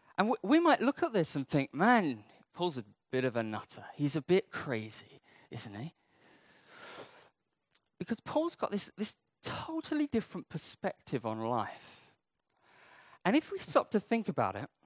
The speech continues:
I don't think he's so crazy after all. Think about it. It's two in the morning. Your, your three-year-old, three, three-month-old baby starts crying. You spring out of bed, you turn to your spouse, and you say, "Don't worry, dear.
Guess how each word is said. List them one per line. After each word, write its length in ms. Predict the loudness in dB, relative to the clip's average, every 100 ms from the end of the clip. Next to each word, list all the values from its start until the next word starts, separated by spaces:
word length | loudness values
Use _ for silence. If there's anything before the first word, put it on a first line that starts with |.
| _ _ _ _ _ _ _ _ -20 -20 -20 _ -14 -4
I 80 |
don't 200 | -4 -4
think 160 | -4 -2
he's 180 | 0 0
so 160 | 0
crazy 420 | -2 2 2 4 6
after 300 | 6 6 0
all. 120 | 0 -6 -2
Think 160 | 0
about 160 | 6 6
it. 80 | 6 -10 -20 -20 _ _ 2
It's 160 | 2 4
two 160 | 4
in 80 | 6
the 80 | 6
morning. 480 | 6 4 4 0 -6 -16 -20 -20 2
Your, 320 | 10 10 10 4
your 340 | 10 12 12 10
three-year-old, 840 | 0 4 8 12 12 12 12 6
three, 260 | 4 4 4 0
three-month-old 640 | 2 8 8 10 10 10 4 6
baby 320 | 10 10 8
starts 400 | 4 8 8 8
crying. 520 | 6 10 12 10 0 -10 -6
You 80 | -2
spring 400 | -2 2 6 10
out 160 | 10 10
of 100 | 12
bed, 320 | 12 12 10 -6
you 80 | -4
turn 300 | 4 8 8
to 100 | 10
your 100 | 6
spouse, 460 | 10 12 12 12 6 4
and 100 | 6
you 80 | 6
say, 360 | 6 6 6 4 -8 0
"Don't 180 | 2 2
worry, 260 | -2 -4 -6
dear. 300 | -8 -8